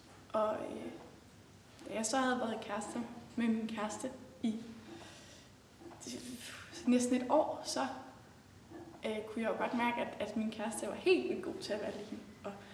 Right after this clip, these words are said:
kunne godt lide at være alene, og han var egentlig okay med, at han bare var sig selv, og så kunne jeg jo godt mærke, at, at, at det næsten var sådan, at når jeg kom hjem, så satte jeg mig egentlig bare ned og kiggede ind i væggen, og så ventede jeg ellers bare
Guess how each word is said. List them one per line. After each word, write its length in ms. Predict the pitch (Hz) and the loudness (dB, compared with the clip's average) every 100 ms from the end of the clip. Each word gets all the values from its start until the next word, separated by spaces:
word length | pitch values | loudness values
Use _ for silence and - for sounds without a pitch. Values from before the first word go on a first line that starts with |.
| - | -6
kunne 120 | - - | -4 -2
godt 240 | - 220 | -2 6
lide 240 | 294 - | 8 8
at 100 | 254 | 2
være 180 | 254 220 | -2 -2
alene, 340 | 220 240 247 240 | 0 2 2 2
og 60 | |
han 220 | 233 247 | 2 2
var 80 | 233 | 4
egentlig 340 | 226 214 220 - | 2 0 0 2
okay 340 | 269 - 269 | 4 6 6
med, 240 | 247 254 | 6 4
at 280 | 262 247 - - - - 240 | 2 0 -6 -10 -12 -12 -2
han 140 | 226 | -2
bare 200 | 202 220 | 0 -2
var 120 | 226 226 | 0 -2
sig 160 | 233 | -2
selv, 260 | - 247 247 - - | 0 0 0 -2 -8
og 80 | - - - - - - - | -10 -10 -16 -18 -18 -14 -12
så 120 | - | -10
kunne 220 | - 240 | -6 -2
jeg 60 | 220 | -2
jo 60 | - | 0
godt 180 | 208 - | -2 0
mærke, 260 | 226 220 220 | 0 0 -2
at, 120 | - | -4
at, 160 | - - - - - - - - - - - | -6 -8 -14 -18 -18 -20 -16 -12 -12 -12 4
at 100 | 214 | 6
det 100 | 220 | 8
næsten 320 | 226 220 254 214 | 6 6 6 6
var 80 | |
sådan, 320 | - 247 196 196 | 4 2 2 0
at 140 | - | 0
når 80 | 294 | 2
jeg 120 | 294 - | 2 2
kom 160 | 226 | 2
hjem, 320 | 214 220 220 - | 4 4 2 -4
så 160 | - 214 - - | -6 -6 -8 -10
satte 260 | - 220 214 | 2 4 4
jeg 80 | 226 | 0
mig 80 | 220 | 0
egentlig 220 | 208 220 | 0 0
bare 140 | 214 | 4
ned 180 | 226 233 | 4 2
og 60 | 226 | 0
kiggede 280 | 247 240 226 | 0 2 0
ind 100 | 220 | 2
i 40 | |
væggen, 340 | 240 240 262 | 4 6 4
og 60 | 240 | 4
så 120 | 240 247 - - - - - | 0 -4 -6 -14 -14 -14 2
ventede 320 | 233 240 254 | 6 8 8
jeg 80 | 220 | 4
ellers 160 | 180 | 2
bare 180 | - 214 | 2 0